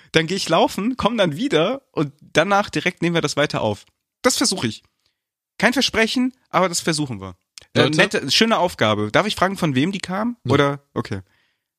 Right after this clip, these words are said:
Speaker 1: Okay, ja, Challenge accepted, aber das wird halt mehr so ein Challenge-Format jetzt, also dann müssen
Speaker 2: Nee,
Speaker 1: wir mal
Speaker 2: nee, nee, ist eine Hausaufgabe.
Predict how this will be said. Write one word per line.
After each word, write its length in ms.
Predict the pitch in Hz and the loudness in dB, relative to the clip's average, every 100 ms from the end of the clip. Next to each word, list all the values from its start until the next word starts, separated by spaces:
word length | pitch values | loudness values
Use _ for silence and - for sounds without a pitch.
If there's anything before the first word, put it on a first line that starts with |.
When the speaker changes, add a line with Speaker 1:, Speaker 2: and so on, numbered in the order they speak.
| _ _ _ | _ _ _
Speaker 1:
Okay, 380 | 160 180 117 107 | -2 2 2 2
ja, 220 | 160 226 185 - | 2 2 0 -6
Challenge 340 | - 233 233 247 | 0 2 2 -2
accepted, 440 | 185 - 220 - 117 | -4 0 0 2 2
aber 120 | 123 | 2
das 160 | 127 | 0
wird 120 | 180 202 | 0 0
halt 140 | 156 | 2
mehr 120 | 175 | 2
so 100 | 185 | 0
ein 80 | 160 | 0
Challenge-Format 640 | - 277 - - 101 101 104 | 2 2 0 0 0 0 0
jetzt, 180 | - | -2
also 240 | - 107 113 | -2 0 0
dann 380 | 113 113 - 76 | 0 -4 -8 -6
müssen 220 | 139 107 | 0 4
Speaker 2:
Nee, 60 | 156 | 4
Speaker 1:
wir 60 | |
mal 100 | - 185 | 4 4
Speaker 2:
nee, 80 | 120 - | 2 0
nee, 180 | 135 156 | -4 -2
ist 160 | 123 113 | -2 0
eine 80 | |
Hausaufgabe. 500 | 135 147 104 104 98 | 2 2 0 -4 -4